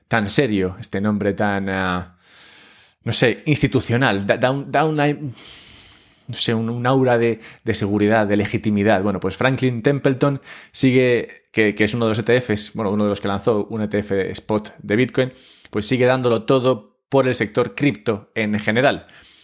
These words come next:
Franklin Templeton, esta empresa tan legítima, al menos en cuanto al nombre, empezó poniéndose rayos láser <laughs> en el perfil de Twitter cuando aprobaron esos E T Fs, y hace un par de días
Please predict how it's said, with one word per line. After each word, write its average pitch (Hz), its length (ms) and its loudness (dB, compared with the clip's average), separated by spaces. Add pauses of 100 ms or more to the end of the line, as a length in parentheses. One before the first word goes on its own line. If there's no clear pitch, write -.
(200)
Franklin 117 440 0
Templeton, 160 600 2
esta - 160 -12
empresa 95 720 -4 (140)
tan - 180 -16 (140)
legítima, 92 680 -6 (100)
al 87 100 -16
menos 92 220 -10
en 95 100 -10
cuanto 98 240 -4
al 123 80 0
nombre, 139 320 2 (340)
empezó 123 400 0
poniéndose 127 440 2
rayos 117 280 2
láser 131 300 0 (300)
<laughs> - 240 -16
en 123 220 -6
el 107 120 -6
perfil 107 320 -4
de 104 80 -2
Twitter 123 340 -4 (400)
cuando 127 600 2
aprobaron 107 640 0
esos 104 400 -6
E 110 120 0
T 117 220 2
Fs, 139 320 -2 (300)
y 143 100 2
hace 160 200 4
un 127 140 0
par 160 220 2
de 127 100 2
días 139 600 0